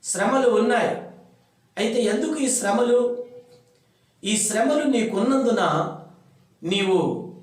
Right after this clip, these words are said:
ఈ శ్రమల ద్వారా ప్రార్థనలో లోతుగా వెళ్తావని దేవుని ఆలోచన.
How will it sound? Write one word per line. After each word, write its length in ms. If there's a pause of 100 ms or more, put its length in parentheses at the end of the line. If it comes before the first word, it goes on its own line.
(120)
ఈ 160
శ్రమల 500
ద్వారా 300
ప్రార్థనలో 800
లోతుగా 600
వెళ్తావని 920 (520)
దేవుని 400
ఆలోచన. 560